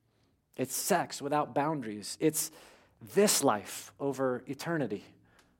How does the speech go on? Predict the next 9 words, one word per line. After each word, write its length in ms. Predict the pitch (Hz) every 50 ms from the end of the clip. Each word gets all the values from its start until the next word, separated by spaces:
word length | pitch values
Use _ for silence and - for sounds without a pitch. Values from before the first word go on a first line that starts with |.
| _ _ _ _ _ _ _ _ _ _ -
It's 320 | 139 143 - - - - -
my 240 | 113 113 139 165 175
way 280 | 170 180 175 175 175 165
over 420 | 147 - 143 165 156 143 143 135
God's 420 | 147 147 143 156 156 160 156 139
or 140 | 143 139 143
over 280 | 156 160 143 135 139 147
anyone 320 | 160 160 156 151 143 135
else's. 540 | 147 170 160 - - - 113 110 113 117 120